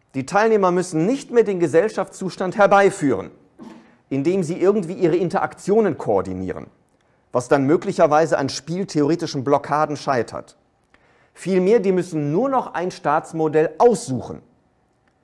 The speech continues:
wobei sie in Ungewissheit über gewisse Parameter bleiben, sodass sie in dem Sinne eine entscheidungstheoretische Aufgabe zu bewältigen haben.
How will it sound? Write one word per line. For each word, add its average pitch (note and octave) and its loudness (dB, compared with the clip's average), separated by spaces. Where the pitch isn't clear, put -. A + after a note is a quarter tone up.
wobei A#2+ 0
sie C#3 -2
in D#3 -2
Ungewissheit G#3 4
über F3+ -4
gewisse D#3+ -4
Parameter A2 0
bleiben, G#2 0
sodass D#3 2
sie F#3 -6
in C#3+ -2
dem D#3+ 0
Sinne E3+ -2
eine D#3+ -4
entscheidungstheoretische C3+ 0
Aufgabe G2+ -2
zu - -10
bewältigen G#2 -4
haben. - -18